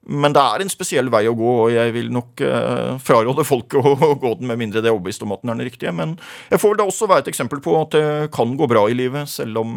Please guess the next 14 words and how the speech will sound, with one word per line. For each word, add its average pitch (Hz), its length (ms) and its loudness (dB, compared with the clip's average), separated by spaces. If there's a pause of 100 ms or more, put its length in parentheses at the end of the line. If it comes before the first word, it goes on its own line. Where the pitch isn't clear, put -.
eh, 113 300 0 (100)
selv 98 380 -6
om 110 100 -2
man 107 160 -2
har, 104 380 0
eh, - 260 -12 (160)
kommet 135 240 2
til 127 80 -2
dropout-statistikken 120 800 -2
i 123 80 -4
videregående 104 400 -2
på 131 140 -6
et 139 80 -2
tidspunkt. 165 260 -8